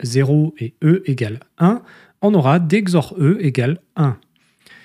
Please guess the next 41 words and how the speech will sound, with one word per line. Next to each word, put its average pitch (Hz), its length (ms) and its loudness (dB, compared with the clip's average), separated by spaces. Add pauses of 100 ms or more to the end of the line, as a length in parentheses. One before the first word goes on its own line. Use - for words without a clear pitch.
(220)
Inversement, 143 580 -2
si - 180 -2
D 180 200 2
égale 151 240 2
à 147 200 -2
un 160 280 2
et 135 80 -4
C - 240 -2
égale 120 260 0
à 120 80 -2
zéro, 143 480 0
c'est-à-dire 127 340 -4
des 123 120 -2
opérandes 131 360 0
encore 117 280 -6
différentes, 170 640 -4 (640)
D 170 300 2
xor 143 400 -4
E 175 160 4
sera 135 300 -8
égal 180 240 -2
à 196 180 -2
un. 151 160 -2 (680)
Donc 202 220 0
le 175 100 4
xor, 135 380 -2
fondamentalement, 170 880 0 (100)
il 190 140 0
va 190 100 0
renvoyer 151 640 0
sur - 240 -4
les 180 120 4
bits 175 180 0 (180)
de 156 100 2
même 139 220 2
rang 127 280 -2 (560)
zéro 208 400 2
si - 180 -4
les 208 140 0
deux 170 180 2
opérandes 143 500 0